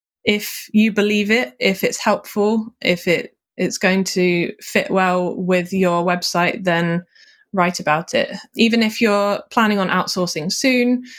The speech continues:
then writing something, getting facts and opinions down in any form is going to be easier to, to then pass it over. Create a content schedule, create a strategy, but also understand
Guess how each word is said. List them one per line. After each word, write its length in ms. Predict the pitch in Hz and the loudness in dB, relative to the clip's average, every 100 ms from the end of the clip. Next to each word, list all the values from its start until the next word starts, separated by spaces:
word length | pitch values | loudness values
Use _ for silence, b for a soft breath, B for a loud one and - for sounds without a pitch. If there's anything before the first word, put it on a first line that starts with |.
| B B B _ | B B B _
then 520 | 190 190 180 180 180 - | 0 2 2 0 -2 -4
writing 480 | 196 214 208 - 196 | -2 0 0 0 0
something, 800 | - 233 214 - 156 170 185 220 | 2 2 0 -2 -2 0 0 0
getting 520 | 185 - 180 175 - | 0 2 2 2 0
facts 380 | - 202 - 190 | -2 -2 0 0
and 100 | 185 | 2
opinions 480 | 190 185 175 175 | 2 2 2 0
down 480 | 175 170 165 165 165 - | 2 2 2 0 0 0
in 180 | 175 | 0
any 240 | 170 196 185 | 2 2 0
form 400 | 175 170 156 156 | 0 0 0 0
is 120 | 165 | -2
going 220 | 170 160 | 0 0
to 120 | 165 - | -2 -4
be 400 | 156 156 165 - | -2 0 -2 0
easier 460 | 196 175 160 147 165 | 2 2 0 0 0
to, 320 | - 165 156 | 0 0 0
to 120 | - 175 | -4 -2
then 220 | 147 156 | 0 0
pass 300 | - 151 - | 0 -2 0
it 100 | 165 | 0
over. 460 | 160 156 165 165 - _ _ - | 0 0 0 -2 -4 _ _ -4
Create 300 | - 220 220 | 0 2 0
a 60 | |
content 560 | 196 220 214 214 196 185 - _ | 0 2 2 2 0 -2 -10 _
schedule, 640 | - 220 202 202 190 185 | -2 0 0 0 2 0
create 340 | 190 - 190 - | -2 0 0 0
a 40 | |
strategy, 800 | - 208 185 - 190 185 175 180 | -2 -2 -2 -6 -2 0 2 0
but 280 | - 175 - | 0 0 0
also 360 | 196 202 - 185 | -2 0 0 0
understand 560 | 180 180 170 170 165 | 0 -2 -2 -2 -2